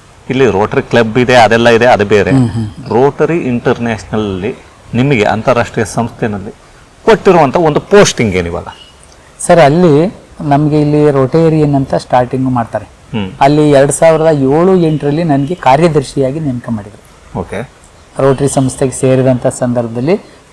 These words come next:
Speaker 2: ನಾವು ರೋಟೇನಿಯ-, ರೋಟೇರಿಯನ್ ಆಗಿ ಕೆಲಸ ಮಾಡ್ಬೇಕು, ಅವ್ರಗಳ ಜೊತೆ ಅಧ್ಯಕ್ಷರುಗಳು ಇರ್ತಾರೆ, ಆಮೇಲೆ, ಮ್, ಪಲ್ಸ್ ಪೋಲಿಯೋ ಚೇರ್ಮನ್ ಇರ್ತಾರೆ, ಆ, ಬೇರೆ ಬೇರೆ ಹುದ್ದೆಗಳು ಇರ್ತವೆ ಅಲ್ಲಿ.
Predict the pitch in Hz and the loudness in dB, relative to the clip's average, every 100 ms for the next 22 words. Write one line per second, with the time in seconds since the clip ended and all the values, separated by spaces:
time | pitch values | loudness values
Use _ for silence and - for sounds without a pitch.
0 | _ 147 139 147 131 127 160 156 147 143 | _ 0 2 4 2 2 2 2 2 0
1 | 143 123 127 123 156 151 139 127 131 196 | 0 0 0 2 2 2 0 -2 -4 -4
2 | - 120 151 139 127 123 - 135 127 127 | -2 0 0 0 0 -2 0 2 2 -2
3 | 123 123 - 180 - - 131 131 135 - | -2 -6 -6 -10 -16 -6 -2 0 0 0
4 | 123 127 117 120 117 120 - _ - 123 | -2 -2 -2 -4 -6 -8 -10 _ -4 0
5 | 127 123 123 123 123 120 120 120 120 120 | 0 0 0 0 0 0 0 -2 -4 -4
6 | - 147 - 139 135 135 - 135 139 139 | 0 0 2 0 2 0 0 0 2 2
7 | 127 - 113 117 117 - - - - - | 0 -2 -4 -2 -4 -10 -20 -20 -20 -2
8 | 135 131 139 139 180 180 190 190 156 147 | 2 4 2 4 4 6 4 4 4 2
9 | 170 156 123 127 113 | 2 2 0 -4 -6